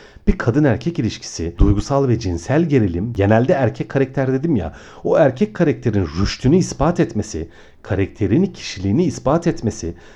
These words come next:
ve bu şekilde de seçilmiş kişi olduğunu tescillemesi ve kurtarıcısı olduğu topluluğu ve hani o grubu kurtarması,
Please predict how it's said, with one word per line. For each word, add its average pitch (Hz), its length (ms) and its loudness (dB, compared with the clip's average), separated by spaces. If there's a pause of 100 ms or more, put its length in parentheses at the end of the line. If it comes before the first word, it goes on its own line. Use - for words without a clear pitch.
(100)
ve 95 140 0
bu 190 80 2
şekilde 202 400 2
de 110 60 0
seçilmiş 170 540 2
kişi 277 240 2
olduğunu 147 560 8
tescillemesi 117 800 4
ve 117 200 6 (120)
kurtarıcısı 98 500 0
olduğu 107 400 4
topluluğu 120 640 2
ve 104 160 4
hani 92 300 -4
o 98 160 -4
grubu 113 320 2
kurtarması, 104 760 0